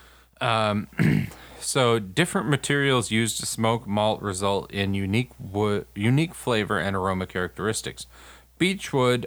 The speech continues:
or other hardwood, oak, maple, mesquite, alder, pecan, apple, cherry, other fruit woods, smoked malts may be used.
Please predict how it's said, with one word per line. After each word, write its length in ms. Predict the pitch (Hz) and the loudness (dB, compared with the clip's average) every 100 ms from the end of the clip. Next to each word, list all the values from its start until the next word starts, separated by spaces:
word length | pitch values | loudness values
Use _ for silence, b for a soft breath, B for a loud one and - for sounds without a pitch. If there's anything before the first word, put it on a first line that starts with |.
| - | -6
or 220 | 107 110 - | -2 -2 0
other 240 | 123 120 | 0 0
hardwood, 640 | - - 98 92 87 90 - | -4 -2 -2 -2 -2 -6 -2
oak, 260 | 127 135 - | -2 -2 -2
maple, 300 | 107 101 107 | -4 -2 -4
mesquite, 480 | 101 - - 131 - - | -6 -6 -4 -4 -4 -4
alder, 300 | 98 98 95 | -2 -2 -6
pecan, 460 | - 147 139 113 | -6 -2 -2 -2
apple, 320 | - 95 - 92 | -4 -6 -4 -10
cherry, 480 | - 127 127 123 - | -4 0 0 -2 -4
other 240 | 104 101 87 | -4 -4 -4
fruit 320 | - 120 - | -4 -4 0
woods, 340 | 131 131 117 - B B B B | 0 0 -2 -14 B B B B
smoked 500 | - - 147 160 - | -4 0 2 0 0
malts 340 | 139 139 - | 0 0 -2
may 260 | 107 110 110 | 0 0 0
be 260 | 107 107 | 0 0
used. 500 | 98 95 82 - - | 0 -2 -4 -8 -12